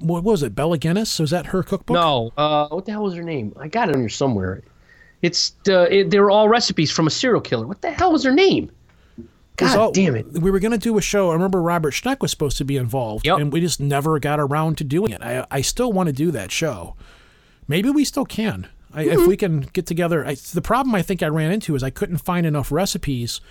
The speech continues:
Speaker 1: from, from weird people, convicted serial killers or whatever, just strange recipes. And on top of that, what am I supposed to do? Read the recipes on the air?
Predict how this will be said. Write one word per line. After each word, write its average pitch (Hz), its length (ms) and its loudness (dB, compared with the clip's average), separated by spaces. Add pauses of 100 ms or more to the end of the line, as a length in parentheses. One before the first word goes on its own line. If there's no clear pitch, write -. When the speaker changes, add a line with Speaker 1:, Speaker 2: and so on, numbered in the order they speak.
(280)
Speaker 1:
from, 147 500 0 (480)
from 156 320 0
weird 175 300 2
people, 147 420 -2
convicted 143 400 -2
serial 151 260 0
killers 143 480 0
or 127 220 -4
whatever, 143 560 -2
just 135 240 -4
strange 156 360 -2
recipes. 143 380 -2
And 120 80 -8 (160)
on 175 120 0
top 185 240 0
of 170 60 -2
that, 190 140 2
what 170 80 2
am 165 80 0
I 165 60 2
supposed 151 280 -2
to - 40 -2
do? 160 140 2
Read 135 220 -2
the 127 100 -2
recipes 139 480 -2
on 139 200 -2
the 120 140 -4
air? 135 320 -4